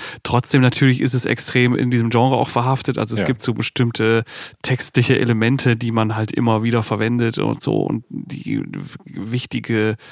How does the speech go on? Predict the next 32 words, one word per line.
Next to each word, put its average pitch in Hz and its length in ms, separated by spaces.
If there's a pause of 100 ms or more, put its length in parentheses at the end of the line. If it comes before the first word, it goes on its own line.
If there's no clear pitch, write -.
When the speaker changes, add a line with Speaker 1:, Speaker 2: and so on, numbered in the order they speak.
(440)
Speaker 1:
quasi 113 240
so 113 120
Signature-Texte - 2250
sind. 123 480 (1040)
Gerade 113 340
in 117 200
dieser, 113 260
gerade 117 300
in 123 80
dieser 117 160
Szene - 360
so. - 180
Das - 140
find 127 180
ich - 80
schon, 113 240 (460)
find 120 180
ich - 60
schon 123 140
alles 123 180
sehr, 120 140
sehr 123 100
spannend, - 480 (140)
ja. - 80 (400)
Speaker 2:
Mhm. 82 220 (720)
Ähm, 71 480 (3500)
du 90 100
versuchst 113 440
dich 139 140
ja - 100
anfänglich 71 600
hier 64 260